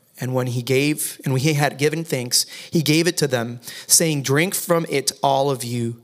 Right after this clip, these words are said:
This is my blood of the covenant, which is poured out for many,'" for all of us,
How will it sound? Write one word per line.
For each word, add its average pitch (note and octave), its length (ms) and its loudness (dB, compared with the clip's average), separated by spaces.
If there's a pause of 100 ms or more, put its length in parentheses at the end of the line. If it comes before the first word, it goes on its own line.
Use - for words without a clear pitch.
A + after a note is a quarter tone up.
(140)
This C#3 360 2
is D#3 160 2
my C3 180 0
blood A#2+ 540 -4 (540)
of - 80 -8
the - 80 -2
covenant, C#3 500 -2 (320)
which B2+ 180 -6
is - 160 2
poured D3+ 540 0
out A#2+ 340 -6
for - 220 -8
many,'" A#2+ 720 -2 (640)
for - 240 -14
all C3+ 140 -4
of A#2 80 -10
us, - 400 -6